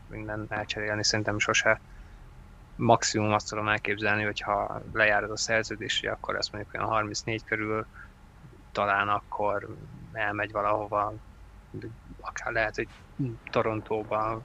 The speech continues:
egy ilyen lig-, liga minimumért, de, de azt se tudom elképzelni, akkor már inkább ugyanúgy aláír Tampába egy-két évre, vagy ilyen egyéves szerződésekkel. Hogyha meg mondjuk, ö, sapká alatt nem igazán lesz helyük,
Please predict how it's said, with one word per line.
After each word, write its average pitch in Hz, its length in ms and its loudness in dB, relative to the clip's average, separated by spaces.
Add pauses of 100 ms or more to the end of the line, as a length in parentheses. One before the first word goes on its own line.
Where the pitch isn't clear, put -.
(140)
egy 110 280 -6
ilyen 110 220 2
lig-, 110 360 2
liga 113 560 10
minimumért, 117 720 10
de, 110 340 12
de 107 200 10
azt 117 160 10
se 113 100 8
tudom 107 240 4
elképzelni, 107 480 6
akkor 117 180 6
már 113 80 10
inkább 113 240 8
ugyanúgy 104 340 2
aláír 98 440 6
Tampába 101 640 4
egy-két 101 400 -2
évre, 107 240 4
vagy 104 200 0 (440)
ilyen 110 220 -2
egyéves 110 440 2
szerződésekkel. 110 1080 4 (400)
Hogyha 120 240 2
meg 117 120 6
mondjuk, 113 420 2
ö, 113 160 2 (120)
sapká 110 500 4
alatt 107 520 0 (1200)
nem 110 200 2
igazán 107 340 0
lesz 104 220 2
helyük, 107 280 8